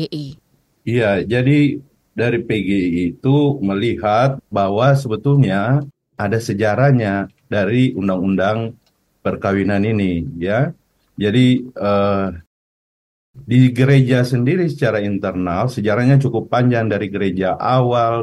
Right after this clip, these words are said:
Speaker 2: gereja reformasi, sampai gereja sekarang ini, itu melihat bahwa perkawinan itu adalah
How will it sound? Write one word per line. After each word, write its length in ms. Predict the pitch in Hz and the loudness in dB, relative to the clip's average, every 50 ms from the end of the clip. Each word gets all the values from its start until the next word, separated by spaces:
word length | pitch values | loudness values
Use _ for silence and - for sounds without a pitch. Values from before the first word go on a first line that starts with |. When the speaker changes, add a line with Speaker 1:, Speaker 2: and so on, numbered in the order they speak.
| 107 | -4
Speaker 2:
gereja 480 | 98 98 104 98 92 95 98 95 92 92 | -4 -4 -4 -2 -2 -2 -2 0 0 0
reformasi, 1040 | 92 95 90 98 98 92 95 98 120 127 131 127 - - 127 113 110 110 107 107 - _ _ _ _ _ _ _ _ | -2 -4 -4 -4 -6 -4 -2 0 2 2 2 0 0 -4 -4 -4 -4 -4 -6 -8 -12 _ _ _ _ _ _ _ _
sampai 320 | - 110 95 98 95 107 92 90 | -4 -4 -2 -2 -2 -4 -2 -2
gereja 560 | 98 95 110 107 98 98 107 101 95 95 92 | -2 -2 0 -2 0 0 0 0 0 0 -2
sekarang 480 | 92 - - - 110 98 95 101 95 98 - | -6 -10 -6 -4 -2 -2 -2 -2 -4 -4 -2
ini, 400 | 139 147 131 101 95 104 127 147 143 - _ _ _ _ _ _ _ _ _ _ _ | 2 2 2 2 2 -2 -4 -4 -6 -8 _ _ _ _ _ _ _ _ _ _ _
itu 480 | 117 117 - - 185 185 175 175 - - _ | -8 -6 -2 -2 0 0 0 -2 -4 -8 _
melihat 800 | 110 127 131 131 135 139 160 160 139 - 127 113 117 131 139 143 | 0 2 4 4 4 4 2 0 -2 0 0 2 2 2 0 -2
bahwa 480 | 127 107 104 104 107 107 123 143 156 135 | -2 -2 -2 -2 0 0 0 -2 -2 -2
perkawinan 640 | - 127 104 - - 101 101 101 98 95 95 92 95 | -4 -4 -4 -2 -4 -4 -2 -2 -2 -2 -2 -2 -4
itu 280 | 92 87 85 - 131 127 | -4 -6 -4 -2 -2 -2
adalah 560 | - 98 98 98 95 101 107 117 131 139 139 | 0 0 -2 -2 -2 0 0 2 2 2 0